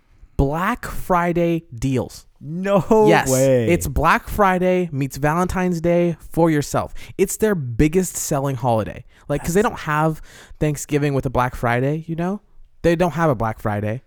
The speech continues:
Speaker 1: They have Singles Day. It is Black, they have Singles Day deals.
Speaker 2: That's incredible.
Speaker 1: But you're buying stuff for yourself.
Speaker 2: Do you have to be single to parti-,
Speaker 1: I don't know.
Speaker 2: partake
Speaker 1: It's a
Speaker 2: in the
Speaker 1: mo-,
Speaker 2: deals?
Speaker 1: well,
Speaker 2: Like,
Speaker 1: you don't
Speaker 2: if you
Speaker 1: have to
Speaker 2: go
Speaker 1: be in
Speaker 2: in,
Speaker 1: a
Speaker 2: you have to
Speaker 1: relationship
Speaker 2: take
Speaker 1: to
Speaker 2: your,
Speaker 1: celebrate
Speaker 2: like
Speaker 1: Valentine's Day, but it is mostly, you know.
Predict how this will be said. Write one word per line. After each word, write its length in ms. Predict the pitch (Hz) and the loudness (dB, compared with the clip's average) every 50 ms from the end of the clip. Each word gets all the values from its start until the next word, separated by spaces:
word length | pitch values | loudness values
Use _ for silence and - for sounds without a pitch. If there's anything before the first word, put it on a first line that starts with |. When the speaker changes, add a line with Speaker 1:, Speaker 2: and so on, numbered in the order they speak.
| - - _ _ _ - | -20 -20 _ _ _ 0
Speaker 1:
They 100 | - 190 | 0 0
have 260 | 180 196 226 214 202 - | 2 2 2 0 0 -2
Singles 440 | - - 220 208 196 160 123 117 | -2 -2 0 0 2 0 0 0
Day. 120 | 113 110 95 - | -2 -4 -2 -2
It 180 | 160 185 - - | -2 -2 0 2
is 340 | 185 190 196 202 170 165 170 | 4 4 4 4 2 -4 -10
Black, 360 | 143 127 156 156 143 151 - - - | -8 -4 -4 -4 -4 -4 -8 -8 -4
they 120 | 143 156 | -4 -2
have 280 | 165 170 165 151 143 139 - - - - - _ _ | 0 0 0 -2 -2 -6 -12 -18 -20 -20 -20 _ _
Singles 440 | - - - 202 208 208 202 185 170 | -8 -4 -2 0 2 2 2 2 2
Day 200 | 165 170 160 147 | 2 2 2 2
deals. 420 | 135 135 131 117 95 104 - - - - - | 0 0 0 0 -2 -4 -8 -12 -20 -16 -10
Speaker 2:
That's 220 | - 113 110 - 120 | -8 -8 -6 -4 -6
incredible. 340 | 110 - - 104 101 95 | -6 -4 -4 -6 -4 -4
Speaker 1:
But 120 | - - 151 | -2 0 2
you're 100 | 143 143 | 2 2
buying 260 | 123 151 156 165 160 | 2 2 0 0 -2
stuff 200 | - - 165 151 | -2 -2 -2 -2
for 120 | - - 143 | -2 -2 -2
yourself. 460 | 127 113 - - 127 104 107 - - - - | -2 -2 -2 -2 -4 -4 -4 -6 -12 -10 -6
Speaker 2:
Do 80 | 139 | -4
you 80 | 135 127 | -4 -4
have 180 | 139 156 - | -4 -6 -6
to 80 | - 160 | -6 -6
be 100 | 143 139 | -6 -6
single 340 | 131 - - 156 147 120 104 | -6 -4 -4 -2 -2 -2 -4
to 200 | 101 110 110 101 - - - | -6 -8 -10 -10 -8 -4 -4
parti-, 320 | - 110 - - 165 - - | -4 -4 -4 -6 -8 -4 0
Speaker 1:
I 100 | 160 196 | 2 2
don't 100 | 226 220 | 4 4
know. 60 | - | 4
Speaker 2:
partake 120 | 139 143 | 4 2
Speaker 1:
It's 80 | 156 - | 2 2
a 40 | - | 2
Speaker 2:
in 60 | 196 | 2
the 60 | 185 | 2
Speaker 1:
mo-, 60 | 190 | 2
Speaker 2:
deals? 160 | 123 107 - - | 2 0 0 0
Speaker 1:
well, 420 | 185 196 185 - - _ - - - - 147 _ _ - _ _ _ - _ - | 2 2 0 0 -4 _ -18 -18 -18 -18 -20 _ _ -20 _ _ _ -20 _ -6
Speaker 2:
Like, 120 | 170 180 | -2 0
Speaker 1:
you 60 | 185 196 | 0 2
don't 80 | 208 | 2
Speaker 2:
if 40 | - | 2
you 40 | - | 2
Speaker 1:
have 40 | 156 | 2
to 40 | 151 151 | 2 2
Speaker 2:
go 40 | |
Speaker 1:
be 80 | 147 - | 4 4
in 40 | 196 | 4
Speaker 2:
in, 60 | 175 | 4
Speaker 1:
a 40 | 156 | 4
Speaker 2:
you 20 | |
have 0 | |
to 80 | 143 143 | 4 4
Speaker 1:
relationship 360 | 147 156 156 147 147 139 135 | 4 2 2 0 0 -2 -2
Speaker 2:
take 60 | 131 123 | -2 -2
Speaker 1:
to 20 | 123 127 | 0 0
Speaker 2:
your, 20 | 139 | 2
Speaker 1:
celebrate 140 | 131 127 131 | 2 2 2
Speaker 2:
like 60 | 104 117 | 2 2
Speaker 1:
Valentine's 480 | 123 127 120 110 - 104 95 95 95 | 2 2 2 0 -2 -6 -6 -6 -4
Day, 140 | 95 98 101 | -4 -4 -2
but 180 | 98 117 107 95 | 0 0 0 0
it 180 | 120 120 101 | 0 -2 -2
is 160 | 107 113 107 117 | -4 -4 -4 -4
mostly, 460 | 113 110 110 - 110 110 107 92 - | -4 -4 -4 -4 -4 -4 -4 -4 -6
you 80 | - 113 | -8 -8
know. 240 | 117 98 82 - | -6 -6 -6 -8